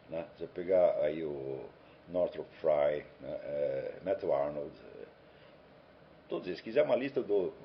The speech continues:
uma lista depois, tá certo? E tá na constante reflexão crítica. Na língua portuguesa você tem excelentes teóricos, como Fidelino de Figueiredo, o Adolfo Casais Monteiro, o, o próprio Álvaro Lins, né?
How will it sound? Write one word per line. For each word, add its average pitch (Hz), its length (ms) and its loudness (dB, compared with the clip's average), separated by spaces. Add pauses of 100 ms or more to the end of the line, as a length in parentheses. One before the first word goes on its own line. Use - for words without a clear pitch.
(260)
uma 90 140 -6
lista 90 180 -8
depois, 78 400 -8 (340)
tá - 80 -10
certo? 73 220 -10 (880)
E 98 80 -12
tá - 160 6
na 110 80 2
constante 110 560 0
reflexão 95 560 -2
crítica. - 480 -8 (120)
Na 95 140 2
língua 147 260 2
portuguesa 123 440 -2
você 139 180 -6
tem - 380 -8 (100)
excelentes 117 840 -4 (880)
teóricos, 98 460 2
como 90 160 -10
Fidelino 92 480 -4
de 87 80 -10
Figueiredo, 92 720 -2 (520)
o 76 140 -2
Adolfo 87 320 0
Casais 80 340 2
Monteiro, 90 560 -2 (460)
o, 92 40 -8 (120)
o 107 80 -6
próprio - 340 4
Álvaro 90 300 6
Lins, 90 460 -8
né? 73 180 -10